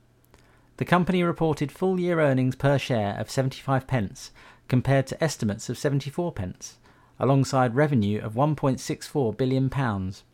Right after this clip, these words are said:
which was in line with expectations. The decline in share price was largely due to rising costs, which have been chipping away at gross margins, which were reported to have suffered a one point one percent decline.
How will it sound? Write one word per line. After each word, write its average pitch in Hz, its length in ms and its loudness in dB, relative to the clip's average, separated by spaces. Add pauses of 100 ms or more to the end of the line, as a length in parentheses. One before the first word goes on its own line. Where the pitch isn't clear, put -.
(140)
which 131 160 -4
was 135 100 2
in 135 120 4
line 117 220 2
with 104 100 -2
expectations. 110 840 -6 (1120)
The 143 80 0
decline 180 380 2
in 175 100 0
share 151 260 2
price 110 320 0
was 117 120 -6
largely 151 380 0
due 120 240 -2
to 117 120 -6
rising 135 400 2
costs, - 560 -6
which 113 160 -4
have 117 120 -4
been 120 180 2
chipping 170 320 0
away 135 260 2
at 110 100 -4
gross 131 300 2
margins, 101 560 -2 (300)
which 117 200 -4
were 123 60 0
reported 143 460 0
to 113 100 -2
have 101 80 -4
suffered - 480 -4
a 120 60 -6
one 127 240 0
point 123 240 -4
one 123 180 -2
percent 98 340 -4
decline. 104 540 -4